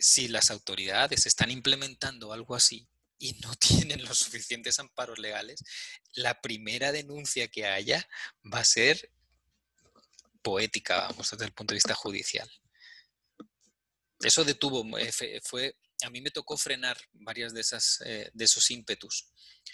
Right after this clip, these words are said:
Eh, no tanto a nivel gener-, nac-, a nivel nacional, a nivel ministerio y demás,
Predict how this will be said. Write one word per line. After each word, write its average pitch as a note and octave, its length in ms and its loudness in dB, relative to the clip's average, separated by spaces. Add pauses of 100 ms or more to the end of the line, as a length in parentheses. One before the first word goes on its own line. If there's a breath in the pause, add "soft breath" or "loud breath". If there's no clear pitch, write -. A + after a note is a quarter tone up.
(180 loud breath)
Eh, - 60 -2
no B2+ 140 -4
tanto D#3 260 2
a - 20 0
nivel C#3+ 240 4
gener-, C3 340 2
nac-, B2+ 300 -4
a B2+ 100 -2
nivel A#2+ 260 -6
nacional, C#3+ 500 0
a B2+ 40 -8
nivel A#2 340 -8
ministerio B2+ 600 0
y A#2+ 40 -2
demás, A#2+ 320 -6